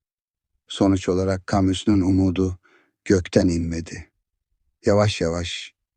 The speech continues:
acılarla, sorgulamalarla, yalnız yürüyüşlerle oluştu. Ve onun felsefesi şunu fısıldar:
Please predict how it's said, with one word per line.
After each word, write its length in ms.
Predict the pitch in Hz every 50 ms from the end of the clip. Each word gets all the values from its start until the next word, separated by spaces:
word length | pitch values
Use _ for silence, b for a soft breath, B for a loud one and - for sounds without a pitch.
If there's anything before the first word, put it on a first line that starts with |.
| _ _ _
acılarla, 640 | - 95 92 - 101 90 95 92 92 90 85 82
sorgulamalarla, 1040 | 85 - - 101 95 92 87 92 90 85 85 87 90 90 87 87 82 78 78 78 82 b b b b b b b b -
yalnız 460 | 110 110 110 110 98 101 98 95 95
yürüyüşlerle 720 | 98 98 92 92 90 85 82 - - 95 87 80 80 80 82
oluştu. 560 | - - - - - - - - - - - _ _ _ _ _ _ _ _ _ _ _ _ _ _ _ _ _ _ _ _ _ _ _ -
Ve 140 | 127 123 -
onun 300 | 113 104 104 120 131 131
felsefesi 760 | - - 104 92 98 - - 95 87 - 92 - - -
şunu 260 | 92 - - 95 92 90
fısıldar: 800 | - - 95 - - 65 - - - - - - - - -